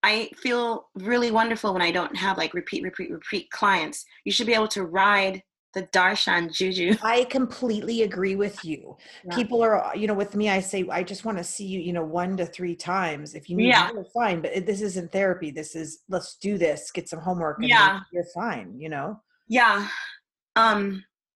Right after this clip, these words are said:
Speaker 1: because it's a, it's a different thing. You know, it's like when you do that healing work,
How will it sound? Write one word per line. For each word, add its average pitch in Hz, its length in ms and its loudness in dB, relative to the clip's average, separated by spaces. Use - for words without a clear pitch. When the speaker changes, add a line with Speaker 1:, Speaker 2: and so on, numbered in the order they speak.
Speaker 1:
because 247 880 2
it's 254 220 2
a, 208 500 6
it's 233 180 2
a 233 200 2
different 294 360 4
thing. 190 400 2
You 208 100 2
know, 202 120 2
it's 190 140 -2
like 208 160 2
when 233 80 0
you 233 100 -2
do 226 140 -2
that 208 180 2
healing 226 380 -2
work, 294 240 4